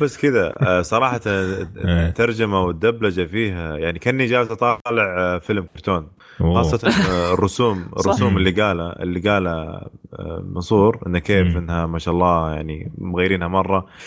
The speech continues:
Speaker 2: إيه.
Speaker 1: يذكرني بمسلسل موجود الحين في نتفليكس، ترول هانتر.
Speaker 2: إيه.
Speaker 1: شفتوه؟
Speaker 2: إيه.
Speaker 1: تقريبا نفس
Speaker 3: أوه.
Speaker 1: الديزاين.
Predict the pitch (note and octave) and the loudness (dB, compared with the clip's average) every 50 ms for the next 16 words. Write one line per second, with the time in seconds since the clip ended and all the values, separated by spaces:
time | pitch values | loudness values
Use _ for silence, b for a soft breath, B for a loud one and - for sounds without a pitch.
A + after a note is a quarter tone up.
0 | B B - F2 F2+ F2+ A2+ A2 B2 A#2+ - D#3+ D#3+ D#3 D#3+ D3+ D3 C3 B2 A#2 | B B 0 2 2 2 2 2 0 0 0 -2 -2 -2 0 0 0 -2 -2 -2
1 | A#2+ A#2 A#2 A#2 A#2 A2+ A2 A2 G#2+ - - C3+ C3+ A#2 - A#2 A2 G2+ F#2+ F2+ | 0 0 2 2 2 0 -2 -4 -4 -2 -2 0 0 0 0 0 0 0 0 -2
2 | F2+ F2+ G2 - - G2 F#2 F#2 F#2+ G2 F#2 A#2 A#2 G#2 F2 F#2+ F2+ G2+ G#2 G2 | -4 -4 -6 -6 -6 -4 -2 -2 -2 0 2 4 4 4 2 2 2 2 0 0
3 | F#2 F2 - - F#2 F2 F2 F2 F2 E2+ E2+ E2 F2+ F#2+ - - _ _ _ _ | -2 -4 -4 -2 -2 0 2 2 0 0 -2 -4 -8 -12 -16 -20 _ _ _ _
4 | G#2+ G#2+ F#2+ G#2+ A#2 A#2 - - - - - - - G#2+ A2 G#2 G2+ A2+ A2 G2 | 0 0 2 2 2 0 0 -2 -10 -20 -20 -8 -2 -2 -2 0 0 -2 -4 -6
5 | - F2+ - - - - - - - - F#2 F#2 F#2 F#2 E2+ G#2+ G#2 G2 - - | -8 -12 -12 -14 -18 -20 -20 -12 -4 0 2 2 2 2 0 -2 -4 -8 -12 -18
6 | - - D#2+ - - F#2 F2 E2+ D#2+ - - _ _ - - - B2+ C#3+ C3 B2 | -20 -20 -14 -6 -2 0 2 2 0 -2 -6 _ _ -14 -4 0 0 0 2 0
7 | B2+ A#2+ A#2 A#2 A#2+ C#3+ C#3 - E3+ C3+ A#2 A2 A2 G#2+ G2+ G2+ G2 F#2+ F#2+ F#2 | -2 -2 -2 0 0 0 0 2 2 2 2 2 2 2 2 2 0 2 2 2
8 | F2+ F2+ F2+ F2 G2 F#2 F2 - - F2+ G#2 A2 A2+ A2+ G#2+ G2+ F#2 F2+ E2+ | 2 0 0 0 0 -2 -2 -4 -4 -2 0 2 2 2 0 0 -2 -4 -8